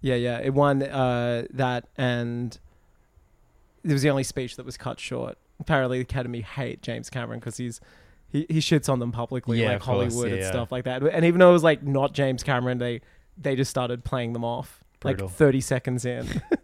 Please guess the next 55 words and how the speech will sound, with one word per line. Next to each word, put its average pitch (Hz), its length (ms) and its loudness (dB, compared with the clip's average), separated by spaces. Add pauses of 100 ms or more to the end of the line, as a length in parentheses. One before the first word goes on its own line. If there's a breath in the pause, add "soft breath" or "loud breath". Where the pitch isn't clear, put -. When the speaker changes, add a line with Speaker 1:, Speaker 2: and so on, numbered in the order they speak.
Speaker 1:
<laughs> - 400 -20
Insane. 131 560 -4 (480 soft breath)
Yeah, 190 180 10
it 190 40 10
was, 165 100 6
like, 170 100 6
one 170 120 8
of 175 60 8
the 175 80 6
only 151 160 4
awards 143 320 6
Everything 139 420 0
Everywhere 123 600 -2
or 123 300 0
All 135 220 -4
Quiet 127 280 -2
on 117 40 -4
the 117 60 -4
Western 120 300 -6
Front 123 360 -10
didn't 120 240 -4
win. 117 280 -8 (200)
Speaker 2:
That 139 80 4
was 165 120 8
weird 135 200 8
how 131 80 6
many 113 180 0
that 104 260 -4 (200)
All 110 120 -2
Quiet 107 400 -2
movie 95 220 -6
Speaker 1:
Dude, 208 280 6
Speaker 2:
won. 101 140 -6
Speaker 1:
but 262 140 -2
it's 247 260 -6
not 254 220 6
when 262 100 4
you 233 80 4
think 220 180 2
about 214 160 6
the 175 120 2
Academy. 160 420 4
They're 185 80 4
just, 180 140 0
like, 180 180 2 (300)
old 151 280 2
cunts. 180 240 4
Speaker 2:
Well, 175 100 8
no, 214 180 10
because 147 300 2
it 143 180 -4
was 135 180 0
a 117 60 2
Netflix 117 520 -2
production. 90 640 -8